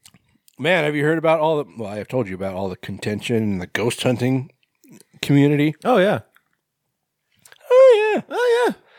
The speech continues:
Speaker 2: Fucking A.
Speaker 1: <laughs> I mean, like, I don't
Speaker 2: About time somebody finally took Baggins down a peg or two.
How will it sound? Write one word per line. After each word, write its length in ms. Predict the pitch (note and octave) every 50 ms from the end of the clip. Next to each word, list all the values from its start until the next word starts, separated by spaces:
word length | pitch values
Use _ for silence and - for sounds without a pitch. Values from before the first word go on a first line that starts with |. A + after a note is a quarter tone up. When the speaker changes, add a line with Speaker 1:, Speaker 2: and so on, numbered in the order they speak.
| - _
Speaker 2:
Fucking 520 | - - - - D#5+ E5 - - C#5 B4 G4
A. 540 | C4 C4+ F4 F4+ C#4+ D3+ - - C3 - - - - - _ _ _ _ _ _ _ _ _ _ _ _ _ _ - - - - - -
Speaker 1:
<laughs> 0 |
I 60 | -
mean, 220 | A#3+ C#4+ C4 A#3 F#3+
like, 240 | E3+ F3+ F#3+ E3+ -
I 80 | D#3+ F#3+
don't 220 | G#3+ A3 B3 - _ _ _ _
Speaker 2:
About 160 | - G#3 - -
time 200 | G3+ A3 C4 D#3+
somebody 280 | B2+ D#3 D#3 D3 C3+ B2
finally 280 | - D3 D3 C#3 A#2+ - _ _ _ -
took 220 | - C#3+ A#2 -
Baggins 340 | - - C3 C3+ C3+ A#2+ F#2+
down 200 | F#2 A#2 B2 B2
a 20 |
peg 220 | G#2+ C3 B2+ B2 A#2
or 60 | A#2+
two. 280 | - C3 C3 C#3 D#3